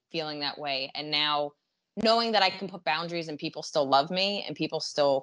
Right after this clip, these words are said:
care about me and people get it. Like, the amount of times I've been like,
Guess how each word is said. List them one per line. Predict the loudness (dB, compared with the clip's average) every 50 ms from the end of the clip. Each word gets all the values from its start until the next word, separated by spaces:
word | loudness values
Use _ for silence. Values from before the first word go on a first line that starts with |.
| -2
care | -2 0 2 2 4
about | 4 4 4 4 2
me | 0 -4 -4 -4 -6 -8
and | -10 -12 -12 _
people | -8 -8 -6 -4 -2 -2 -2 0 2
get | 4 4 6
it. | 6 4 4 4
Like, | 4 2 2 0 -2 -14 -16 _ 0
the | 2
amount | 4 4 4 2
of | 0
times | -2 -4 -4
I've | -4 -4
been | -2 -2
like, | -2 -4 -4